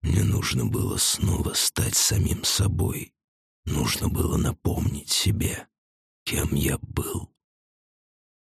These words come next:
В прошлом мне приходилось делать это почти ежедневно, убеждать себя в том, что я ценен. Недавно мне показалось, что я дошел до нужной точки,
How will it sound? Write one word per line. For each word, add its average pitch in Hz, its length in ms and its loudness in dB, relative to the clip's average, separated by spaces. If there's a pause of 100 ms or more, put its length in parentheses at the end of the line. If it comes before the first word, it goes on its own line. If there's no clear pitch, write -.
(280)
В - 40 -8
прошлом - 680 0 (680)
мне - 280 0
приходилось - 880 2
делать - 540 0
это - 200 0
почти - 520 -2
ежедневно, - 1040 -2 (560)
убеждать 101 680 0
себя 104 360 2
в - 120 -2
том, - 260 0
что - 240 0
я - 200 0
ценен. - 720 -2 (760)
Недавно 71 680 2
мне 73 280 2
показалось, 71 920 -2 (520)
что - 220 -2
я 101 220 4
дошел - 480 2
до - 180 0
нужной - 480 0
точки, - 640 -2